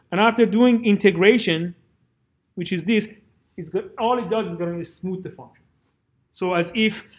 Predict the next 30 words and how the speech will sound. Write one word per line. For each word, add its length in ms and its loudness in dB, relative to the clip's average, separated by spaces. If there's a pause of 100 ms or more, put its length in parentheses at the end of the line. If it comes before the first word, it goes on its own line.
(160)
I 60 4
put 320 2
bunch 280 4
of, 260 4 (240)
so 180 4
I 200 4
assume 400 4
that 380 2 (260)
V 260 8
X, 420 4 (360)
H 280 -2
T 200 2
are 120 2
just 300 -6
so-, 100 -16
sort 160 -12
of 60 -10
like 80 -14
a 140 -12
smooth 200 -8
function. 440 -14
I 40 -20
just 240 -18
put 180 -10
them 140 -4
on 80 -10
the 80 -12
top 240 -8
of 140 -10
this, 340 -8